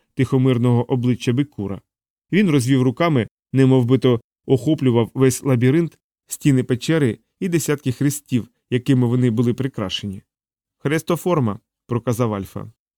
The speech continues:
П'ять дюжин десяток підійшли до нас ближче і знову стали на коліна. Я дивився на їхні безтурботні обличчя у приглушеному світлі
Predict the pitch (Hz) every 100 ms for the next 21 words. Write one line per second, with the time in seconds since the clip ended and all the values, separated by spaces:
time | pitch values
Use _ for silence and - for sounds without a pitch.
0 | _ 127 127 117 131 123 127 127 170 175
1 | 131 - 120 120 - 123 120 120 107 135
2 | 170 - 107 - _ _ 127 117 185 165
3 | 120 131 123 120 117 131 104 98 107 -
4 | _ _ _ _ 196 214 151 170 - 131
5 | 127 139 - 123 123 139 117 127 123 123
6 | 117 123 160 - 117 131 117 135 127 131
7 | 127 120 120 - 160 147 113